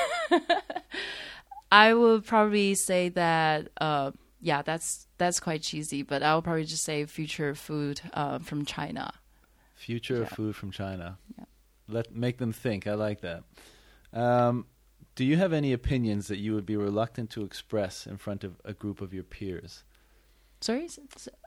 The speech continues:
Speaker 2: Do you have any opinions that you would be reluctant to express in front of a group of your peers?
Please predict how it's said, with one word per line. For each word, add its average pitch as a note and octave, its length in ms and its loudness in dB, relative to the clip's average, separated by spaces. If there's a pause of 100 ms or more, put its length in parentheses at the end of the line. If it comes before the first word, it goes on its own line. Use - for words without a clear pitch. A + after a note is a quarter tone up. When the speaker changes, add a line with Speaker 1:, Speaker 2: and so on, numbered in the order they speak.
(100)
Speaker 2:
Do B2+ 100 2
you B2 60 6
have A#2 120 4
any C#3 180 4
opinions A2+ 600 0
that G2 140 -4
you A2 140 -2
would G#2+ 120 -2
be G#2+ 120 -4
reluctant G#2 680 -2
to G#2+ 160 -6
express - 680 -4
in G2+ 140 -10
front G#2+ 220 -6
of F#2 100 -10
a - 20 -8
group G2 260 -8
of F#2+ 120 -12
your F#2+ 80 -6
peers? - 540 -10